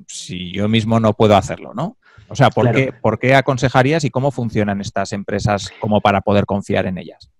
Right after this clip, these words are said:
Speaker 2: Claro, em, a ver, o sea, la, la, la, la primera, la pregunta se responde en tanto en cuanto partimos de, de un estado en el que ya era inseguro de por sí. O sea, si estamos utilizando el mismo usuario y la misma contraseña para todo,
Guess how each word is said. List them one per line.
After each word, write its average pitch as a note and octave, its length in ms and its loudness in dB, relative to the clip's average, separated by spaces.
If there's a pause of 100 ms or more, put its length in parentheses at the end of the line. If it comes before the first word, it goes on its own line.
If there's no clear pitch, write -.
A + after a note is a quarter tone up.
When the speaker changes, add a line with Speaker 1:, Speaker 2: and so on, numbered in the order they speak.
(420)
Speaker 2:
Claro, B2 440 0
em, A#2 920 2 (100)
a A#2+ 100 4
ver, B2+ 440 0 (120)
o - 60 -8
sea, C#3 160 2
la, G#2+ 200 2
la, A#2 240 4
la, A2+ 340 2
la A2+ 160 0
primera, C3 480 0
la B2 120 0
pregunta C#3 520 2 (100)
se A#2+ 220 0
responde B2+ 720 0 (180)
en A#2+ 160 0
tanto A#2 220 0
en A2 60 -2
cuanto C3 520 2 (340)
partimos C#3 480 0 (140)
de, A#2 300 2
de A2 180 0
un B2+ 140 2
estado C3 340 0
en C#3 60 2
el A#2 120 2
que A2 140 -2
ya A#2 100 2
era A#2+ 80 6
inseguro B2+ 420 2
de A#2 100 6
por G#2 160 -8
sí. - 220 -6
O - 60 -20
sea, G#2 100 -8
si G#2+ 100 -12
estamos B2+ 260 -2
utilizando A2+ 400 0
el A2 80 -2
mismo B2+ 180 2
usuario A2+ 240 2
y A2+ 40 4
la A2+ 40 2
misma B2 180 2
contraseña A2 520 -2
para G#2 200 -8
todo, C#3+ 380 -2